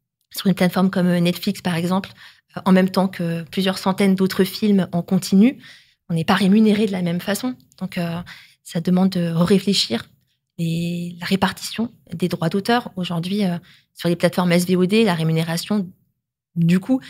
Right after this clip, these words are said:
n'est pas uniquement pour la mise à disposition de l'œuvre, parce que là, on aurait vraiment un,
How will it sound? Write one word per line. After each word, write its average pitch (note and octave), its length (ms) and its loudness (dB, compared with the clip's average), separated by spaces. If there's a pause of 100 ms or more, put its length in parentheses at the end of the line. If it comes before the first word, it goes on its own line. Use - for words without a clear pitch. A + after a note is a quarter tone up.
(140)
n'est F3+ 140 4
pas G3 300 2
uniquement G#3+ 360 4
pour F#3 120 -4
la F3+ 80 -2
mise G3 240 4
à - 20 2
disposition F#3 500 -2
de E3 80 -4
l'œuvre, A#3 320 -2
parce - 180 -12
que - 100 -12
là, E3+ 300 -12
on E3 140 -6
aurait C#3 160 -10
vraiment F3 320 -6
un, D#3+ 100 -10